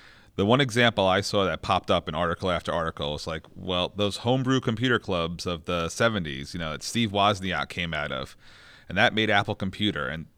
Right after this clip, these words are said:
that's the real heart of the maker movement. And I, I mean, the story of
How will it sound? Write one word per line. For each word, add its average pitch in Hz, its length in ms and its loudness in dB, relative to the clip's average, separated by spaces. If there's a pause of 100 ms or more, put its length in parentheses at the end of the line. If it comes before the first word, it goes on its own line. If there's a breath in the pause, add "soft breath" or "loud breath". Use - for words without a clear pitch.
that's 123 420 6
the 95 320 2
real 104 420 2
heart 107 360 2
of 80 160 -6
the 87 80 -6
maker 87 320 -4
movement. 65 420 -12 (920 soft breath)
And 131 440 4
I, - 180 -8 (600)
I 123 120 4
mean, 92 440 2 (140)
the 110 160 2
story 147 420 4
of - 320 -2